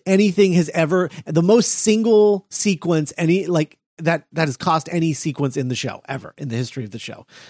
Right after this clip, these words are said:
um, up to this point. Uh, and probably up until, I would assume, the Fox T V movie, I would guess.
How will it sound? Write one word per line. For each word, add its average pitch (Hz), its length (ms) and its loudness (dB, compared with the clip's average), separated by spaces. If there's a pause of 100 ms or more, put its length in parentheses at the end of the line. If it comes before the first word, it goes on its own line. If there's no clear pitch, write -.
(140)
um, 135 540 0
up 165 160 0
to 160 100 0
this 127 140 -2
point. - 320 -12 (240)
Uh, 117 420 -4
and 127 240 -2
probably 147 460 2
up 135 180 0
until, 123 500 -2 (220)
I 160 100 0
would 135 140 2
assume, 131 520 0
the 110 200 -2 (380)
Fox 113 280 -4
T 135 140 -4
V 113 160 -4
movie, 101 400 -14 (220)
I 123 100 -6
would 104 160 -12
guess. - 360 -16